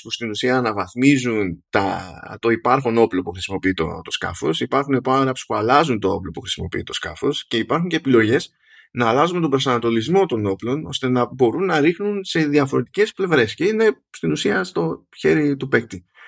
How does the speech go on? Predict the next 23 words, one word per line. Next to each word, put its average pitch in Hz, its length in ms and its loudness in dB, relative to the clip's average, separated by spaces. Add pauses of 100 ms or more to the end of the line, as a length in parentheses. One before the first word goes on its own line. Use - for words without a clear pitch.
(180)
Και 175 100 4
φυσικά, 143 340 0
ακόμα 202 260 0
και 170 60 0
όταν 143 220 4
έχουμε 131 260 2
έτσι 104 140 -8
τα 101 100 -14
πατροπαράδοτα, 127 640 0
τα - 160 -8
lasers, 95 320 -6
σε 90 100 -14
τέτοιες 101 180 2
περιπτώσεις, 95 400 -4
έχουμε 110 280 -2
δύο 175 280 4
ειδών 104 300 0
lasers 120 360 -4
με 185 100 -4
διαφορετικές 151 560 0
ιδιότητες. - 600 -6 (320)
Γιατί; 139 300 2
Γιατί, 262 320 -2